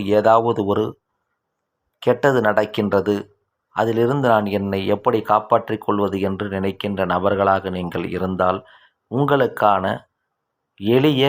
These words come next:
மாந்திரீக முறிப்பு முறை பற்றி இன்றைய காணொளியில் நாம் கொடுத்திருக்கின்றோம். அதை பார்த்து பயன்பெறுங்கள். நமது மூலிகை வசியமை சேனலை முதன்முறையாக பார்க்கும் அன்பர்கள் என்றால்,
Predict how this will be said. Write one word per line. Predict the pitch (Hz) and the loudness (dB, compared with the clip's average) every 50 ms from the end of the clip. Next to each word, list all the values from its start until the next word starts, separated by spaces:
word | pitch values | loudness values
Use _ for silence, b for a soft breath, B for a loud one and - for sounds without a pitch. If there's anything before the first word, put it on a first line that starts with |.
| 147 147 - - - - - 98 | 0 -2 -4 -10 -16 -12 -6 -2
மாந்திரீக | 98 101 110 123 139 151 143 139 127 120 110 104 95 110 120 131 - - | 2 4 4 4 4 2 0 0 0 0 0 0 0 0 -2 -2 -4 -8
முறிப்பு | 104 98 104 113 123 131 131 - - 123 | -6 -4 0 0 0 0 -2 -4 -6 -4
முறை | 110 98 98 101 98 | 0 0 2 2 2
பற்றி | 95 - 104 92 - - 117 107 | 0 0 -2 -4 -4 -6 -4 -4
இன்றைய | 98 95 92 95 92 92 90 | -4 -4 -2 -2 -2 -2 -2
காணொளியில் | - 92 92 95 101 98 98 95 92 92 | -2 -2 0 0 0 0 -2 -2 -2 -4
நாம் | 90 87 90 87 - _ | -4 -6 -6 -10 -14 _
கொடுத்திருக்கின்றோம். | - 95 95 95 95 - - 95 92 - - 98 95 90 110 117 131 b b b b b b b b _ | -6 -6 -4 -4 -6 -6 -6 -6 -6 -6 -8 -10 -6 -4 -4 -4 -4 b b b b b b b b _
அதை | - 98 95 95 | -6 -4 -4 -4
பார்த்து | 92 - - 98 107 110 - - 113 | -4 -2 0 0 0 0 -2 -4 -6
பயன்பெறுங்கள். | - - 95 92 95 98 90 98 95 92 95 92 107 110 135 - _ _ _ _ _ _ _ - | -6 -4 -4 -4 -4 -2 -2 -2 -2 -2 -4 -6 -8 -8 -10 -12 _ _ _ _ _ _ _ -4
நமது | 127 131 123 113 110 | -2 -2 0 0 0
மூலிகை | 117 139 160 170 160 139 135 113 | 0 2 2 2 2 2 0 0
வசியமை | 98 101 98 - - 117 110 110 104 | 0 0 -2 -2 -4 -4 -2 -2 -4
சேனலை | - - 95 95 95 95 110 120 | -4 -4 -4 -2 0 0 0 -2
முதன்முறையாக | 107 95 95 92 104 104 104 104 104 104 104 110 117 120 123 - | -2 -2 -2 0 0 0 0 0 2 2 2 2 0 -2 -6 -6
பார்க்கும் | - 98 95 92 - - - 92 - | -4 -4 -4 -4 -6 -8 -12 -12 -10
அன்பர்கள் | - 107 107 110 107 107 98 95 95 95 | -8 -8 -6 -4 -2 -2 -2 -2 -4 -4
என்றால், | 95 92 98 92 92 92 | -6 -4 -4 -6 -6 -6